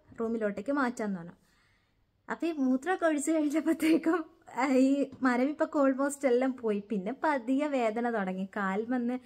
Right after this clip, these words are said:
ഈ മുറിവെന്ന് ആദ്യം ചെറിയൊരു പുകച്ചിൽ സ്റ്റാർട്ട് ചെയ്തു, പിന്നെ ഒരു കടച്ചിൽ വന്നു, പിന്നെ വേദന അങ്ങ് സഹിക്കാൻ പറ്റാത്തതായി. എന്നെ റൂമിലോട്ടേക്ക് മാറ്റുമ്പോഴത്തേക്കും, ആ, എനിക്ക്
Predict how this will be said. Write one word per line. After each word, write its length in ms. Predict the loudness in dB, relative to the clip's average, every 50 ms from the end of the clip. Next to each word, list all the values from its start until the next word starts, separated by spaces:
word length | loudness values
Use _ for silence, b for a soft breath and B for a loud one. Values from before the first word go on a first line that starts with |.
| B B B B B B B -2
ഈ 100 | 0 2
മുറിവെന്ന് 520 | 2 2 2 2 2 2 2 2 2 2
ആദ്യം 340 | 2 2 2 2 0 -2 -2
ചെറിയൊരു 320 | -2 0 0 0 0 0 0
പുകച്ചിൽ 520 | -2 -2 -2 -2 -4 -6 -4 -2 -2 -2
സ്റ്റാർട്ട് 400 | -2 -2 -2 -4 -4 -4 -4 -4
ചെയ്തു, 300 | -2 -2 -2 -4 -6 -6 -8 -14 _ _
പിന്നെ 220 | -4 -2 0 0
ഒരു 160 | 0 0 -2 -2 -2 -2
കടച്ചിൽ 520 | -2 -2 -4 -6 -8 -6 -2 0 2 2
വന്നു, 420 | 4 2 2 0 -2 -2 -4 -4 -6 -12 _ _
പിന്നെ 340 | -4 -2 -2 -2 -2 -2 -2
വേദന 440 | -2 0 0 0 0 -2 -2 -2 -2
അങ്ങ് 220 | -2 -4 -4 -6
സഹിക്കാൻ 540 | -4 -4 -4 -4 -4 -4 -4 -4 -4 -2 -2
പറ്റാത്തതായി. 800 | -2 -4 -4 -6 -6 -4 -4 -4 -4 -4 -4 -4 -4 -4 -4 -6 -8 b b b b b b b b b b b -8
എന്നെ 240 | -4 -2 0 2 4
റൂമിലോട്ടേക്ക് 580 | 4 4 4 4 4 2 2 2 0 0 0
മാറ്റുമ്പോഴത്തേക്കും, 1000 | 0 0 0 0 0 0 0 2 2 2 2 2 2 2 2 0 -2 -4 -4 -4 -8 -14 _ _ -8
ആ, 80 | -6 -6 -4 -4 -4 -2 -4 -4 -6 -6
എനിക്ക് 440 | -6 -6 -6 -4 -4 -4 -4 -4